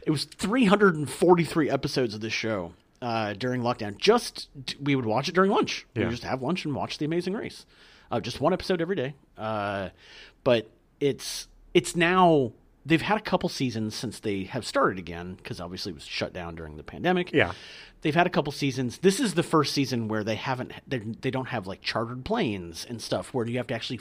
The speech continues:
Speaker 1: find your own way. It's like, go to Tbilisi, Georgia. There's a, a,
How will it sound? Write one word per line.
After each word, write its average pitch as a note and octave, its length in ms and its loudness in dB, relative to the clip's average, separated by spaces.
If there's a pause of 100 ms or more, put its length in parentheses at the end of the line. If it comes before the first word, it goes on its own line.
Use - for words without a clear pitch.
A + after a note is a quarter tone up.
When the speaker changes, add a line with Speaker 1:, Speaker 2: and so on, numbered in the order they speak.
Speaker 1:
find C3 580 0
your C#3 180 2
own C3+ 240 2
way. A#2 380 -2 (260)
It's - 160 -2
like, D#3+ 200 0 (260)
go - 180 4
to D#3+ 120 6
Tbilisi, G#3+ 600 4
Georgia. G#3+ 540 6 (720)
There's C3+ 340 0
a, E3 460 6
a, E3 160 4